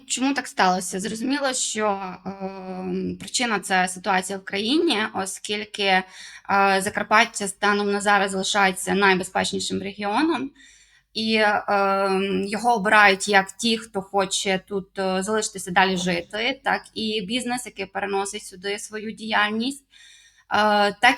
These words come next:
і ті, хто, е, в принципі, звик інвестовувати кошти в нерухомість у великих містах, але так як там, е,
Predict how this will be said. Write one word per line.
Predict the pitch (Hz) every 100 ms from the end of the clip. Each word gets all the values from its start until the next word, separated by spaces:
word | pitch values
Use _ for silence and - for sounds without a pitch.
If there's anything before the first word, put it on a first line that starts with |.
| -
і | 233
ті, | - 262 269 294
хто, | 269 - 240 233 233
е, | 240 240 - 208 208
в | 202
принципі, | 233 262 - 233
звик | 220 247 - -
інвестовувати | 208 202 - 196 202 190 185 - 185 180 180 180
кошти | 202 -
в |
нерухомість | 196 196 208 196 196
у |
великих | 208 311 320 269
містах, | 233 - 214 220 - -
але | 196 208 208 208
так | 190 185
як | -
там, | 190 185 185
е, | 180 180